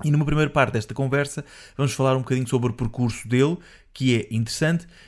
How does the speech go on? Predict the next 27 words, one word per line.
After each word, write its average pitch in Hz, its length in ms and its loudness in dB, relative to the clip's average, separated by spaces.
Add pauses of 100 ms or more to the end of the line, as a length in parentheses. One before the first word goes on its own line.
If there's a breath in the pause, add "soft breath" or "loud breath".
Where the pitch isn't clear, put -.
(120)
e 113 60 -2
depois 104 200 -2
numa 110 140 0
segunda 127 280 -2
parte 113 400 -2
teremos 113 360 0
então 110 360 -2
a - 80 -10
conversa 110 400 -2
sobre 113 300 -2
o 110 40 0
metaverso. 107 680 -2 (440 loud breath)
Eu 160 360 6
e 139 180 2
ele 131 100 6
temos 117 220 2
umas 117 200 0
perspectivas 120 580 -2
um 113 60 2
bocadinho, 107 580 0 (320 loud breath)
eh, 95 440 -6
diferentes 143 560 0
e, 180 40 0
portanto, 120 260 -4
a - 20 -4
conversa 113 360 0
está 104 420 -4